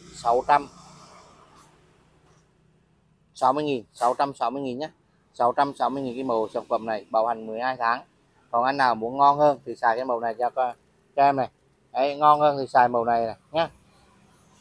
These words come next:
Một triệu một trăm nghìn, một triệu một trăm nghìn cho em. Và đây, đây là cái con, à, chuyên ba ly hai. Chuyên ba ly hai cho em nhá.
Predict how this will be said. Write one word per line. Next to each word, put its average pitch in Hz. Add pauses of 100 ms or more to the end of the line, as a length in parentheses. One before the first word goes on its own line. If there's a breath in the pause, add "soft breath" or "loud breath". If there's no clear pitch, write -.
Một 120
triệu 127
một 117
trăm 147
nghìn, 127 (160)
một 120
triệu 123
một 110
trăm 135
nghìn 120
cho 131
em. 135 (1200)
Và 131
đây, 143 (160)
đây 143
là 135
cái 131
con, 147
à, 143 (120)
chuyên 156
ba 147
ly 147
hai. 147 (800)
Chuyên 165 (220)
ba 147
ly 147
hai 147
cho 147
em 147
nhá. 160